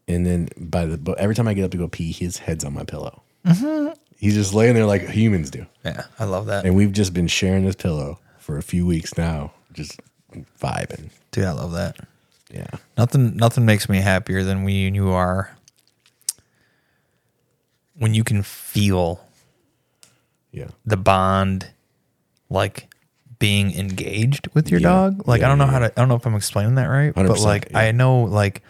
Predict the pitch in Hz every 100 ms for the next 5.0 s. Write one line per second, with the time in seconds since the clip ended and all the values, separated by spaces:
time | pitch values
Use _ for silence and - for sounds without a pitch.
0 | - - _ _ _ _ _ _ _ 120
1 | 123 139 123 95 107 104 104 98 92 95
2 | 95 92 90 90 - _ _ _ _ _
3 | - _ - 101 95 - - - - 98
4 | - - 147 - 113 110 131 131 -